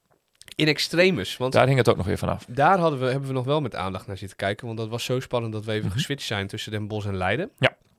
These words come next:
Speaker 1: Ehm, en, eh, Antwerpen besliste de, de wedstrijd echt in de laatste seconden, eh, met een, eh, hele goede drive naar de basket en een goede lay-up. Eh, maar daarvoor miste Maarten Bouwknecht,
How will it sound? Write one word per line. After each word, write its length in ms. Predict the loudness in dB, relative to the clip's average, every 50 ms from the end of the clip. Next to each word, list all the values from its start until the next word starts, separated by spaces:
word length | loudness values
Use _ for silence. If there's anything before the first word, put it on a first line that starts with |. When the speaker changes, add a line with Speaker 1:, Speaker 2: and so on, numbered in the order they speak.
| _ _ _ _ _ _ _ -20 -20 -20 -20 -20 -20 -20 _ _ _ _ _
Speaker 1:
Ehm, 640 | 2 4 4 6 6 6 6 6 6 4 2 0 -4 _
en, 260 | 0 2 4 4 4 6
eh, 920 | 6 8 8 8 8 8 6 6 6 4 4 4 4 4 4 4 4 4
Antwerpen 440 | 4 4 6 4 2 0 0 -4
besliste 440 | -6 -6 -2 -2 -2 -4 -4 -6 -4
de, 240 | 0 2 2 2 2
de 100 | 0 0
wedstrijd 320 | 0 0 -2 -2 -4 -4 -4
echt 180 | -4 -6 -6
in 80 | -4 -4
de 60 | -2 0
laatste 360 | 2 2 2 0 -2 -4 -4
seconden, 600 | -4 -4 -2 0 0 0 2 2 0 -2 -4 -8 _ _ _ -20 -20 -20 -20 -20 -20 -20 _ _ _
eh, 220 | -6 -2 0 0 0
met 240 | 0 -2 -2 -2 -2
een, 160 | -4 -2 0
eh, 300 | 0 0 2 2 0 2
hele 160 | 2 0 -2
goede 260 | -2 -4 -4 -4 0 0
drive 160 | 0 0 0
naar 80 | -2 -6
de 60 | -2 0 0
basket 320 | 0 0 -2 -6 -10 -8
en 80 | -8 -8
een 60 | -8
goede 260 | -6 -4 -2 -2 0
lay-up. 380 | 0 2 2 2 0 0 -2 -6 -14 -20 _ _ _ _ _ _
Eh, 160 | -2 0 0
maar 180 | 2 2 2 2
daarvoor 540 | 2 2 0 0 -2 0 2 2 2 2 2
miste 300 | -2 -4 -2 -2 0 0 0 2
Maarten 360 | 2 4 4 4 4 2 0 2
Bouwknecht, 680 | 4 4 4 4 2 0 0 0 0 -2 -8 -12 -16